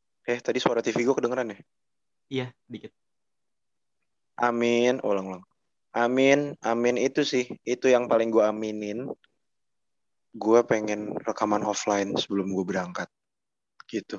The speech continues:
Speaker 1: Sedih nggak sih? Eh, jangan sedih. Tapi maksudnya kayak gitu kurang lebih. Ya udah,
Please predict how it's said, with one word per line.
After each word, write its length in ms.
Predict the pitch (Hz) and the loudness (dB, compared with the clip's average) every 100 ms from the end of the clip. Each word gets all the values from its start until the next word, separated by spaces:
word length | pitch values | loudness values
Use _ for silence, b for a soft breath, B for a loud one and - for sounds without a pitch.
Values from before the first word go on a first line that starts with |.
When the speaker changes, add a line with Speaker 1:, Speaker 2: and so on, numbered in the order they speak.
| - | -10
Speaker 1:
Sedih 240 | - 131 160 | -4 2 4
nggak 140 | 151 | 4
sih? 100 | 156 151 - | 0 -4 2
Eh, 240 | 147 151 | 4 4
jangan 240 | 147 135 139 | 4 0 0
sedih. 240 | 139 139 - b b | -2 -4 -6 b b
Tapi 80 | 147 | 4
maksudnya 240 | 151 147 | 6 8
kayak 180 | 156 156 143 | 8 6 6
gitu 160 | 147 | 6
kurang 240 | 147 131 131 | 8 8 8
lebih. 240 | 117 117 - B B | 4 2 -2 B B
Ya 160 | - 147 | 6 8
udah, 240 | 175 175 | 10 8